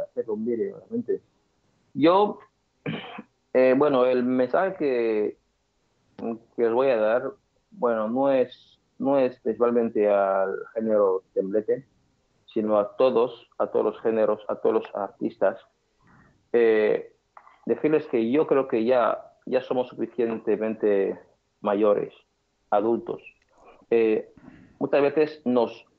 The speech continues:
nos escondemos o nos refugiamos en la, en la frase, "No, es que, es que eso es, eso es lo que el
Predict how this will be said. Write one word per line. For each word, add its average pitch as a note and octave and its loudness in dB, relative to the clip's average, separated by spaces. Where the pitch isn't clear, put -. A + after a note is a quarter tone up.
nos A#2 -2
escondemos A#2 0
o A#2+ 0
nos A2+ -4
refugiamos A#2 -4
en G#2+ -4
la, G#2 -2
en G#2+ -2
la G#2+ 0
frase, B2 -2
"No, E3 0
es D#3 -4
que, D3+ -2
es D#3+ -2
que E3+ 0
eso E3 0
es, D#3 -4
eso D3+ -2
es D#3 -4
lo C#3+ 0
que C#3 2
el B2+ -2